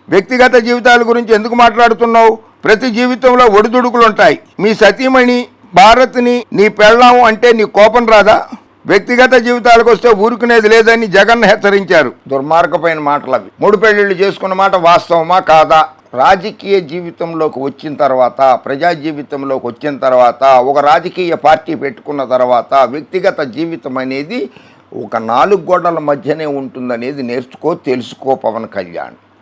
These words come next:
ఆ నాలుగు గోడల్లో నుంచి నువ్వు బయటకు వచ్చిన తర్వాత ప్రజా జీవితంలో అడుగుపెట్టినట్లే ప్రజలు నిన్ను ప్రశ్నిస్తారు. నువ్వు ఎవరిని ప్రశ్నించాలో వాళ్ళని అసలు ప్రశ్నించట్లా.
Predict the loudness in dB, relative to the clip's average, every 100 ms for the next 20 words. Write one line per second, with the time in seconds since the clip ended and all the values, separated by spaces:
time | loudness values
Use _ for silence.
0 | -2 0 4 4 2 2 2 4 4 2
1 | 0 -4 -10 -8 -4 0 0 0 -2 -2
2 | -6 -4 0 0 -2 -6 -2 0 0 -4
3 | -8 -8 -2 0 -2 -8 -10 -12 -10 -8
4 | -4 -2 -2 -2 -2 -2 -2 -6 -8 -4
5 | -2 -2 -4 -4 0 0 0 -6 -4 -2
6 | -2 -4 -10 -10 -10 -8 -4 -2 0 0
7 | 0 -4 -6 -10 -10 -10 -8 -8 -8 -8